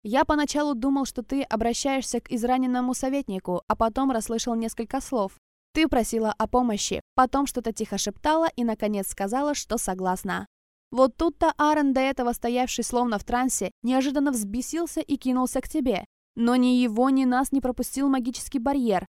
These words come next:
Мы пытались ломать его все вместе. Всё было бесполезно.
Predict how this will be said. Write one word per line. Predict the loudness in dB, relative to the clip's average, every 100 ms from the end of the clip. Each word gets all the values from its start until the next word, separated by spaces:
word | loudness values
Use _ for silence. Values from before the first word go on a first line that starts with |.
| 0
Мы | 2 2
пытались | 2 2 0 0
ломать | 2 2 0
его | -2 -2
все | -2 2
вместе. | 2 2 -2 -8 -10 _ _ -4
Всё | 4 4
было | 6 2
бесполезно. | 0 -2 -2 0 0 0 -4